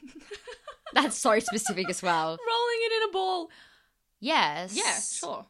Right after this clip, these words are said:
Speaker 2: Yeah, I do
Speaker 1: Yeah,
Speaker 2: that. That,
Speaker 1: yeah.
Speaker 2: that is, that is a daily occurrence for me if I am driving and there's something in my nose.
Speaker 1: <laughs>
Speaker 2: But I get really paranoid because people in the car behind me, they can see
Speaker 1: Who
Speaker 2: in my
Speaker 1: cares?
Speaker 2: mirror. No, no, no, sorry, not the car behind me,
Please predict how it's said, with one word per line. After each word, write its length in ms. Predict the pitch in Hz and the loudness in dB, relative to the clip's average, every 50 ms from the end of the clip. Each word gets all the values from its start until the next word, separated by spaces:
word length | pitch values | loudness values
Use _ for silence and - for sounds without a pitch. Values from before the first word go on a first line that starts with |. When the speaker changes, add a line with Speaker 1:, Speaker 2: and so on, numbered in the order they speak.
| _ _ | _ _
Speaker 2:
Yeah, 180 | - 294 240 190 | -2 0 0 0
I 80 | 214 | 0
do 120 | 226 220 202 | -2 -4 -2
Speaker 1:
Yeah, 40 | - | 0
Speaker 2:
that. 400 | - - - 180 226 349 359 - _ _ - - | 2 4 4 4 2 0 -2 -6 _ _ -2 2
That, 120 | - 269 285 | 4 4 6
Speaker 1:
yeah. 60 | 233 | 10
Speaker 2:
that 140 | 285 302 311 | 10 10 10
is, 160 | 349 339 311 311 - | 10 8 6 4 6
that 160 | 247 302 302 | 8 8 8
is 140 | 302 311 - | 8 6 2
a 40 | 349 | 4
daily 280 | 254 233 226 226 214 202 | 6 6 6 6 4 2
occurrence 320 | 190 - 202 185 180 - | 0 -2 -4 -6 -6 -6
for 60 | - 190 | -8 -8
me 100 | 165 151 | -8 -8
if 100 | - 180 | -6 -6
I 60 | 165 | -6
am 160 | 156 151 160 | -6 -6 -8
driving 460 | - - - - - - - - 175 - _ _ _ _ _ - - - | -8 -8 -10 -8 -10 -10 -12 -12 -14 -14 _ _ _ _ _ -12 -4 0
and 100 | 220 214 | 2 4
there's 140 | 202 196 | 4 2
something 240 | - 208 - 185 180 | 2 -2 -4 -4 -2
in 40 | 180 | -2
my 60 | 180 165 | -2 -2
nose. 120 | - 349 - - | -4 -4 -6 -6
Speaker 1:
<laughs> 120 | - - | -2 4
Speaker 2:
But 100 | - 311 | 10 12
I 80 | 339 330 | 12 12
get 160 | 277 339 320 277 | 10 8 4 4
really 180 | 381 403 427 415 | 4 2 2 0
paranoid 340 | 381 226 226 254 285 294 | 0 -2 -2 -2 -2 -4
because 240 | 254 269 - 254 254 - - | -4 -4 -6 -8 -8 -8 -8
people 260 | - 254 262 269 302 | -8 -8 -6 -6 -6
in 260 | 349 339 - 330 330 320 | -8 -6 -6 -4 -4 -4
the 120 | 320 240 - _ _ _ _ _ | -6 -8 -10 _ _ _ _ _
car 200 | - - 240 233 | -10 -6 -4 -4
behind 320 | 220 214 208 202 202 208 | -4 -6 -6 -8 -8 -6
me, 120 | 214 208 190 | -8 -8 -8
they 120 | 190 190 196 | -8 -8 -8
can 220 | - - 262 262 | -8 -10 -10 -8
see 600 | 254 - - - 202 190 190 190 185 185 - - _ _ _ | -8 -10 -10 -10 -10 -10 -10 -10 -10 -12 -14 -16 _ _ _
Speaker 1:
Who 80 | - 330 320 | -14 -12 -8
Speaker 2:
in 180 | - 208 202 202 | -6 -6 -4 -2
my 140 | 190 180 180 | 0 0 0
Speaker 1:
cares? 100 | 180 180 | -2 -4
Speaker 2:
mirror. 260 | 165 156 151 165 233 - - - - | -6 -8 -6 -8 -8 -8 -8 -2 0
No, 60 | 285 | 4
no, 160 | 294 285 254 | 4 6 4
no, 60 | 196 - | 4 4
sorry, 180 | - 226 202 | 2 0 0
not 120 | 208 185 - | 2 0 -2
the 60 | 233 | -2
car 100 | 226 233 | -4 -4
behind 160 | 190 185 185 | -2 -2 -4
me, 80 | 180 | -4